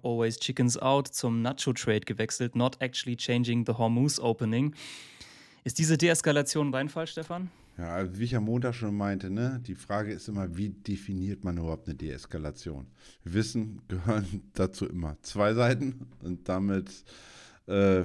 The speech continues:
Speaker 2: ja, damit dann auch wirklich ein Kurswechsel in Richtung mehr Stabilität und vielleicht wieder Frieden hoffentlich eingeschlagen werden kann.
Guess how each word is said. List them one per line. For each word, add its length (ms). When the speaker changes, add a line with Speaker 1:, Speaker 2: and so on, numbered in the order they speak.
Speaker 2:
ja, 200
damit 260
dann 140
auch 160
wirklich 260
ein 100
Kurswechsel 840
in 100
Richtung 480
mehr 240
Stabilität 720
und 160
vielleicht 300
wieder 180
Frieden 480
hoffentlich 400
eingeschlagen 560
werden 220
kann. 280